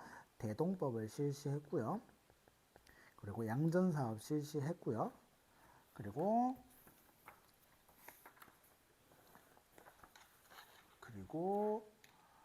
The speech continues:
호적사업 같은 것도 실시했다고 했고요. 사실 가장 중요한 거는 양대동법 그리고 중립외교.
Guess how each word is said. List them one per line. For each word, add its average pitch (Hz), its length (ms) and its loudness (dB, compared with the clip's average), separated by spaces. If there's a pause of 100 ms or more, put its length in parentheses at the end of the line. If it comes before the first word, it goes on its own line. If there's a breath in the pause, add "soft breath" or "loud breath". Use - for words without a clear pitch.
(460 soft breath)
호적사업 - 580 2
같은 113 300 -4
것도 185 380 0
실시했다고 123 760 -2
했고요. 135 380 -4 (1120 soft breath)
사실 170 480 2
가장 113 280 -6
중요한 123 360 -2
거는 175 280 -4 (220)
양대동법 135 960 -4 (140)
그리고 117 460 -4 (360 loud breath)
중립외교. 160 640 4